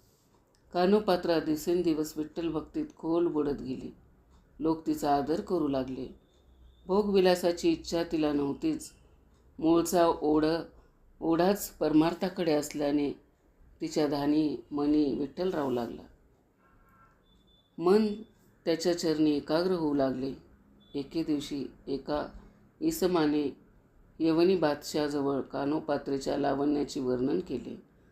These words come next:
बादशहाने दूत पाठवून तिला घेऊन यायला सांगितले. कानोपात्रेला न्यायला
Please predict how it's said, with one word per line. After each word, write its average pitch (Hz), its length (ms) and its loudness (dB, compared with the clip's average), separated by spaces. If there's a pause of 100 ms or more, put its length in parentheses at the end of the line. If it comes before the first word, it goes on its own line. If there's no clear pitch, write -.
(280)
बादशहाने 147 640 -2
दूत 151 180 0
पाठवून 151 500 -2 (600)
तिला 185 220 4
घेऊन 175 260 2
यायला 147 360 0
सांगितले. 131 500 -4 (760)
कानोपात्रेला 185 840 2
न्यायला 147 300 0